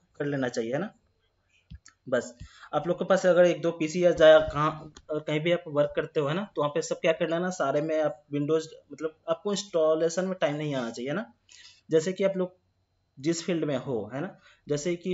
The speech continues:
example के लिए कोई भी मैं doctor है, मान लो doctor है, तो अपने साथ सारे स-, अ, मतलब operation के सारे सामान रखते हैं ना, तो वैसे ही आप लोग क्या हो, developer हो, तो आपके भी पास सारे क्या होने चाहिए,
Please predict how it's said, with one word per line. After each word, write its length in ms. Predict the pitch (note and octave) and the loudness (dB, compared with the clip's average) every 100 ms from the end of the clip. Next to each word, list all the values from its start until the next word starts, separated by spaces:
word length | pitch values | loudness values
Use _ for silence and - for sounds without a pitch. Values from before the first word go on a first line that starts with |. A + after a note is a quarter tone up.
| F3+ | -2
example 380 | D#3+ C#3+ C3+ E3 | 0 0 0 -2
के 140 | D#3+ D3 | -4 -4
लिए 160 | C#3+ | -4
कोई 200 | C#3+ D3 | -2 -4
भी 160 | C#3+ D#3 | -4 -6
मैं 460 | D3 C#3 C#3 C3+ C3+ | -8 -6 -6 -6 -2
doctor 360 | C3 - D3 | -2 2 2
है, 300 | A#2+ - C3+ | 2 -4 -8
मान 200 | C#3 C#3 | -6 -2
लो 120 | D3+ E3 | 0 0
doctor 360 | C#3+ A#2+ C3 | 0 -2 -4
है, 140 | A#2 A2 _ _ - _ | -6 -8 _ _ -20 _
तो 80 | F3 | -2
अपने 200 | F3 F#3+ | 0 -2
साथ 240 | G3 G3 | -2 -4
सारे 280 | - D3 D3+ | -2 0 0
स-, 100 | F3 | -2
अ, 240 | - D#3 D3 | -6 -6 -6
मतलब 480 | C#3+ C#3+ D3+ D3 - _ - | -8 -4 -2 -4 -8 _ -12
operation 380 | - D3 D#3+ F3 | -4 -4 -2 -4
के 80 | |
सारे 240 | F3+ C#3 D#3 | -4 -2 -2
सामान 280 | E3 D3+ D#3+ | -2 -2 -2
रखते 220 | D#3+ F3+ | -2 -2
हैं 80 | F3+ | -2
ना, 80 | A#3 - _ _ _ _ _ _ _ _ | -2 -10 _ _ _ _ _ _ _ _
तो 60 | D#3+ | 2
वैसे 220 | D#3+ G3 | 2 2
ही 60 | |
आप 120 | G3 F#3+ | -2 -4
लोग 120 | F#3 | -2
क्या 100 | G3 | 0
हो, 80 | G#3 | 0
developer 520 | D3 C3 C3 B2 A#2+ | -2 0 0 0 -2
हो, 60 | G#2+ - _ _ _ _ | -4 -10 _ _ _ _
तो 60 | F3 | 0
आपके 240 | D#3+ G3+ | 2 0
भी 140 | F#3+ G#3 - - | -2 -4 -6 -4
पास 280 | E3+ D#3+ - | 0 0 0
सारे 280 | D3 D3 F3 | 0 2 0
क्या 160 | F#3 | -2
होने 160 | F3 F3+ | -2 -2
चाहिए, 400 | F3 F3 F#3 A3 | -2 -2 -2 -4